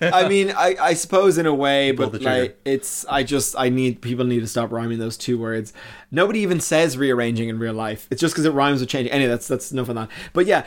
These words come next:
Speaker 2: some fun little, uh, little sort of, what would you call them? Like, little cherries on top.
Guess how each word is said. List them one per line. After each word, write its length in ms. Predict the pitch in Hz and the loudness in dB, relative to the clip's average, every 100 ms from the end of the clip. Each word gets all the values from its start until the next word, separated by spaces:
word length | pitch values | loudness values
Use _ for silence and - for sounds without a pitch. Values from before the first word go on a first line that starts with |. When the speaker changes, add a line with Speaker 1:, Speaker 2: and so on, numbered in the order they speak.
| 160 | -6
Speaker 2:
some 240 | - 220 196 | 0 2 2
fun 220 | 220 208 | 2 4
little, 300 | 196 185 175 | 6 4 4
uh, 500 | 160 151 151 147 143 - - | 4 6 6 4 2 -2 -8
little 260 | 156 143 | -4 -2
sort 200 | 135 143 | 0 0
of, 160 | 123 - - _ _ | 0 -4 -20 _ _
what 180 | 131 139 | -4 -2
would 100 | 131 | -4
you 60 | 139 | -2
call 220 | 139 131 | 0 0
them? 100 | 127 | 0
Like, 180 | 123 127 | -2 -2
little 120 | 123 | -4
cherries 400 | - 143 135 127 | 0 2 2 0
on 80 | 131 | -2
top. 340 | 143 151 | 0 0